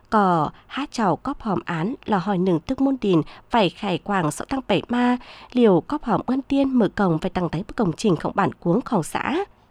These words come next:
Liều có mấy cải, lò hà ship hùa hươn, rú cuồng bàn, cò hát chào dòm ót đình đòn,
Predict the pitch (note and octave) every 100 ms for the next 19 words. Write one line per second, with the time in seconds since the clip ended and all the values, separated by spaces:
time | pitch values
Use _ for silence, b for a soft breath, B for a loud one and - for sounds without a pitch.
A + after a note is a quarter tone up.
0 | b b b b A#3 A3 F#3+ - - G#3
1 | C#4 A3 G3 D3+ G#3 G3 E3 - D#4 -
2 | D3+ F#3+ C4 C4+ C4+ A3+ A#3+ E3 E3+ F#3
3 | D#3 B B B A#3 G3 - D#4+ B3+ G3+
4 | E3 F3+ - - A3+ E3 F#3 E3